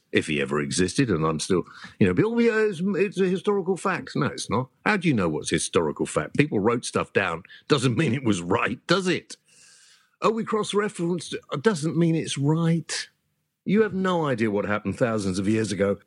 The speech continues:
I imagine two thousand years from now, if anybody's around on this planet, imagine them trying to decipher what went on here. Um, so, y-, you know, these parents, if you don't like this country, then, you know, I suggest you find another one.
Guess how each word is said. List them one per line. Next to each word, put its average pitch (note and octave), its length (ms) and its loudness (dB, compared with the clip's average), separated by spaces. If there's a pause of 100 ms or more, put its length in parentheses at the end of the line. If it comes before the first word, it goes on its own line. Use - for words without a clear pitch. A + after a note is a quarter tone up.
(120)
I E3 200 2
imagine B2 400 -2
two D3 200 2
thousand A2 380 0
years G2+ 200 2
from G2 160 0
now, F#2 160 0
if F2+ 80 -4
anybody's E2 440 0
around D#2+ 320 0
on D#2 120 -6
this D#2 120 -4
planet, F2 340 -4
imagine G#2+ 500 -2
them G2+ 180 2
trying F#2 240 0
to D#2 60 -16
decipher F#2 480 -2
what E2+ 200 0
went E2+ 140 0
on D#2+ 120 -2
here. D#2 260 -4 (300)
Um, D3+ 280 0 (280)
so, F3 180 0 (180)
y-, F3 260 -2
you G#3 180 2
know, B2 260 2 (120)
these G#3+ 300 0
parents, G2 720 0
if E3+ 160 2
you B3 80 4
don't A#3+ 280 0 (120)
like B2+ 280 -2
this G2 280 0
country, - 720 -6 (600)
then, D#3 340 0 (120)
you E3 140 4
know, A2+ 260 0 (140)
I D3 140 2
suggest B2 360 0
you A#2 60 2
find D3 260 0
another G3 280 2
one. A3 220 -4